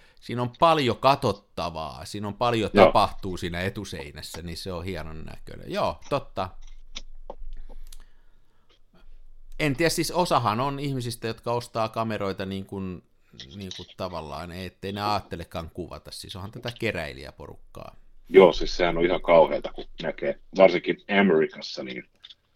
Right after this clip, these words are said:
Speaker 2: siellä on paljon näitä tällaisia kameraharrastajia, joilla saattaa olla siis erilaisia Nikon F kakkosia, kaksikymmentä.
Speaker 1: Niin, niin, nimenomaan samaa
Speaker 2: Vitriinissä.
Speaker 1: mallia, samaa
Speaker 2: Joo.
Speaker 1: mallia. Sitten niin.
Speaker 2: Et pikkasen eri etsimillä ja
Speaker 1: Joo.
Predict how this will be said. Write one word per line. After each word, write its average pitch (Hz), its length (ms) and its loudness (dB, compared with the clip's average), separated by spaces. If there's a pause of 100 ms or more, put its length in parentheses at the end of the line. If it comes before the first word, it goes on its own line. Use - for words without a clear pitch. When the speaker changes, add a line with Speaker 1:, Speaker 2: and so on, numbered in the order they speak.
(300)
Speaker 2:
siellä 82 220 6
on 82 60 -2
paljon 87 360 10
näitä 65 200 -10
tällaisia - 440 -2
kameraharrastajia, 73 1040 0
joilla 80 160 0
saattaa 90 340 2
olla 90 160 4
siis - 380 -4 (520)
erilaisia 117 560 8
Nikon 76 500 0
F - 100 -16
kakkosia, - 760 2
kaksikymmentä. - 880 0
Speaker 1:
Niin, 160 180 2
niin, 160 220 2
nimenomaan 165 460 4
samaa 180 380 12
Speaker 2:
Vitriinissä. 110 200 6
Speaker 1:
mallia, 92 520 2
samaa 143 520 0
Speaker 2:
Joo. 85 100 2
Speaker 1:
mallia. 82 460 -8
Sitten 135 260 -14
niin. 120 340 -12
Speaker 2:
Et 190 160 -2
pikkasen 135 540 4
eri 107 340 4
etsimillä 80 680 -2
ja 71 180 -2 (100)
Speaker 1:
Joo. 92 180 -6